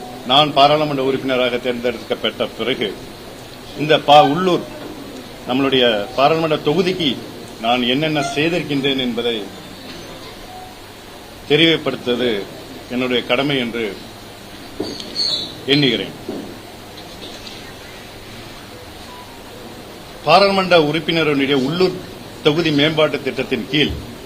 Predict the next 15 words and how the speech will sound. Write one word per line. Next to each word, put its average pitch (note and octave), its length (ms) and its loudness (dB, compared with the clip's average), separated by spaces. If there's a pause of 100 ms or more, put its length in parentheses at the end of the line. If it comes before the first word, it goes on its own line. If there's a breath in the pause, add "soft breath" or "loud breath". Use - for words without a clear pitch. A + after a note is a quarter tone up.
(100)
அதாவது B2+ 340 2
எம் C3+ 160 2
பி C#3+ 100 -2
லேட், B2 240 2 (2000)
அதுல C#3 440 6 (1500)
பதினேழு F#3+ 520 6
கோடி D#3+ 420 4 (220)
எழு-, E3+ 420 2 (100)
ஏழு F3 280 6
லட்சத்தி D#3 440 2 (100)
தொண்ணூற்றி D3+ 640 0 (760)
ஓராயிரத்தி C#3 720 6 (420)
எண்பத்தெட்டு C3 600 0
ரூபாய் G#2+ 420 0 (640)
மதிப்பீட்டில் D3 560 0